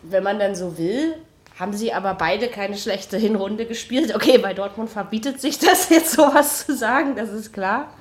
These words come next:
Ähm, doch, hat mich, äh, überzeugt und überrascht irgendwie auch. Und Gladbach, erst dachte ich, die kommen nicht so richtig in Fahrt. Ich meine, in Berlin verliert man ja nur auch nicht jeden Tag, ne? Ähm, aber trotzdem,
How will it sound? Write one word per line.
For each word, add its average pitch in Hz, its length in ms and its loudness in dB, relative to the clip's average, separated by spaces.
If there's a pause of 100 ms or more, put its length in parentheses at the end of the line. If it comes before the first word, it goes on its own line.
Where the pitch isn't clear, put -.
(840)
Ähm, 208 420 -2 (300)
doch, 269 320 0
hat 220 160 -6
mich, 202 240 -12
äh, 190 140 -4
überzeugt 190 680 -6
und 185 120 -14
überrascht 175 520 -6
irgendwie 185 340 -10
auch. 247 240 -6 (1040)
Und 196 160 -6
Gladbach, 196 460 -2 (120)
erst 220 240 -2
dachte 233 220 -4
ich, 226 60 -12
die 214 100 -12
kommen 220 200 -8
nicht 220 140 -8
so 202 100 -10
richtig 196 320 -16
in 180 100 -10
Fahrt. 196 400 -4 (400)
Ich - 40 -20
meine, 190 220 -4
in 175 80 -8
Berlin 185 260 -4
verliert 196 360 -8
man 175 120 -6
ja 170 100 -4
nur 165 140 -6
auch 202 120 -6
nicht 240 160 -6
jeden 254 180 -6
Tag, 277 260 -8
ne? 214 140 -10 (760)
Ähm, 220 440 -2 (1120)
aber 196 240 -6
trotzdem, 269 680 -4